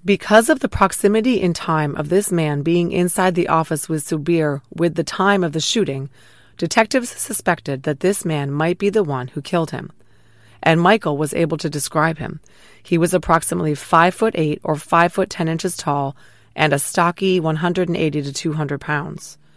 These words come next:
However, Michael noted that the man was seated while he observed him, so he couldn't be certain about his estimates. But he was certain that the man had an olive complexion, had brown hair, and was clean-shaven.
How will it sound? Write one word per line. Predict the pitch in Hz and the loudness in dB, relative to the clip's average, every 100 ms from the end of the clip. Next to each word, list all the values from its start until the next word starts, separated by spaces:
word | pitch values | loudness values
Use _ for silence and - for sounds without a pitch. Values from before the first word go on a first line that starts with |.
| _ _ _ | _ _ _
However, | - 190 202 175 160 - - - | 4 6 8 6 -2 -8 -20 -2
Michael | 185 202 262 240 | 2 4 4 2
noted | 185 175 170 | 2 2 0
that | 165 | 0
the | 156 | 0
man | 165 180 196 | 0 0 0
was | 170 156 | -2 -2
seated | - 202 196 - 143 | -2 -2 -2 -4 -2
while | 147 | -2
he | 147 156 | -2 -2
observed | 135 160 180 - | -2 0 -2 -2
him, | 147 | -4
so | 139 170 156 151 - - | -2 0 0 -2 -10 -6
he | 190 | 0
couldn't | 262 262 | 0 0
be | 208 | 0
certain | 180 - 214 196 151 | -2 0 2 2 0
about | 151 156 | -2 -2
his | 156 143 | -2 0
estimates. | 160 - - - - - - - - - - | -2 -2 -8 -10 -10 -12 -14 -20 -20 -14 2
But | 180 | 2
he | - 190 | 2 -2
was | 175 226 285 | 0 2 2
certain | - - 170 160 147 139 - - | 0 -4 -4 -6 -8 -10 -16 -6
that | 156 | -4
the | 151 | -2
man | 156 160 180 | -2 0 0
had | 185 | 0
an | 160 160 | 0 0
olive | 135 170 202 208 | 4 4 4 0
complexion, | - 190 160 147 - 147 147 - - - | -4 -2 -2 -4 -4 -4 -4 -10 -20 -20
had | - 170 143 | -2 -2 0
brown | 156 165 214 | 0 2 2
hair, | 180 151 131 131 - | 0 -4 -4 -6 -4
and | 147 | -2
was | 143 | -2
clean-shaven. | - 165 147 135 156 147 - | -4 -2 -2 -2 -4 -6 -8